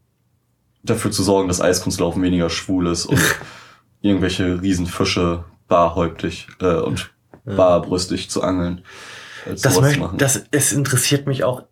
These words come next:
Speaker 2: echt, wie der Snowden da jetzt in Russland lebt und wie die versuchen, wom-, womöglich aus ihm alles rauszubekommen. Das kann mir keiner erzählen, dass die den da einfach in eine Wohnung setzen und fertig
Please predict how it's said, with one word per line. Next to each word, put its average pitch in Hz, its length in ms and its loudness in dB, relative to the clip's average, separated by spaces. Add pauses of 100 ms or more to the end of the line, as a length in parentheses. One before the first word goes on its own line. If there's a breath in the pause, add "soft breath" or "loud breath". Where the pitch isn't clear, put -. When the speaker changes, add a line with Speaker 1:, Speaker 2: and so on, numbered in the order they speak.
Speaker 2:
echt, 110 720 0
wie 120 120 2
der 120 160 2
Snowden 131 580 2
da 123 120 4
jetzt 117 340 -2
in 123 120 -2
Russland 110 440 0
lebt 113 380 0
und 110 220 -2 (300 loud breath)
wie 123 200 2
die 120 140 2
versuchen, 127 760 2
wom-, 110 440 0
womöglich 113 400 -2
aus 117 200 0
ihm 113 100 0
alles 110 260 0
rauszubekommen. 98 840 0 (360 loud breath)
Das 98 120 -4
kann 143 180 4
mir 117 100 2
keiner 127 240 2
erzählen, 117 400 2
dass 107 160 0
die 104 80 -2
den 104 140 0
da 107 80 4
einfach 110 320 2
in 117 100 2
eine 104 80 -2
Wohnung 117 280 0
setzen 113 340 0
und 101 140 -2
fertig 107 500 0